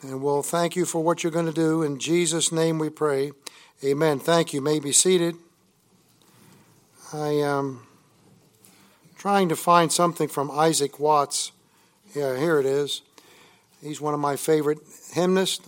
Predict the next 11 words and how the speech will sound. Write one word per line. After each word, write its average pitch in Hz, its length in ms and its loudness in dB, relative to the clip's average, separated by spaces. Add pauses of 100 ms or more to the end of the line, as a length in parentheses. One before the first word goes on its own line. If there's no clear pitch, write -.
Isaac 151 380 -4
Watts. 170 500 2 (640)
And 135 220 -6
he 175 160 0
wrote 170 320 2
something 175 520 0
here. 170 340 -2
You 151 200 -4
all 156 160 2
remember 170 440 0
it. 180 80 -6